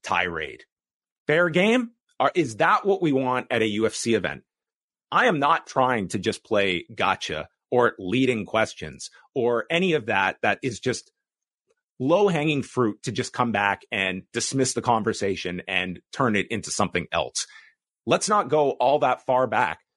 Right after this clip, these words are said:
to the pandemic when one person named Dana White had stated that, "You are not gonna get politics here when you tune into a U F C broadcast." No one wants to hear that stuff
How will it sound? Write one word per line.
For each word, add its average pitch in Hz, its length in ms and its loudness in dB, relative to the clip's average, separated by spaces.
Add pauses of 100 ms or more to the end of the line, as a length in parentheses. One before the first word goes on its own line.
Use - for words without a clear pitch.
to 127 420 0 (260)
the 120 60 -2
pandemic 143 640 0 (320)
when 127 460 -2 (340)
one 185 260 0
person 165 520 -2 (200)
named 127 200 0
Dana 139 200 4
White 135 360 2
had 113 180 -2
stated 139 400 0
that, 110 160 0 (680)
"You 190 180 2
are 233 100 6
not 208 220 2
gonna 196 160 4
get 190 160 2
politics 147 580 0
here 104 400 0
when 123 180 -2
you 165 120 2
tune 180 220 2
into 160 260 0
a 127 40 4
U 127 140 2
F 151 60 0
C 151 120 0
broadcast." 127 540 0
No 170 140 4
one 269 140 4
wants 247 240 2
to 226 80 2
hear 220 240 0
that 117 220 0
stuff 95 340 -2